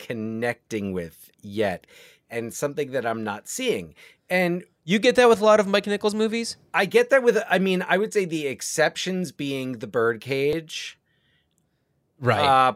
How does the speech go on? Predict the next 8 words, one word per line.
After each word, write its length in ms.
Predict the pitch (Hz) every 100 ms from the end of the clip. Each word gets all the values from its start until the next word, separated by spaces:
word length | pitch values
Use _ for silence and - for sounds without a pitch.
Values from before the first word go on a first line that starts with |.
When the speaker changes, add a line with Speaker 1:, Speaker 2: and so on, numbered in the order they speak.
| -
Speaker 1:
Primary 1080 | - - 139 147 151 165 170 170 165 147 -
Colors 1300 | - 147 143 151 151 156 160 160 160 156 135 - - _ _ _ _ _ -
being 260 | 165 160
an 80 | 160
exception. 840 | 156 - 151 151 - 160 151 147 147 _
And 580 | 131 131 135 127 131 127 -
although 240 | 214 190
I, 180 | 180 202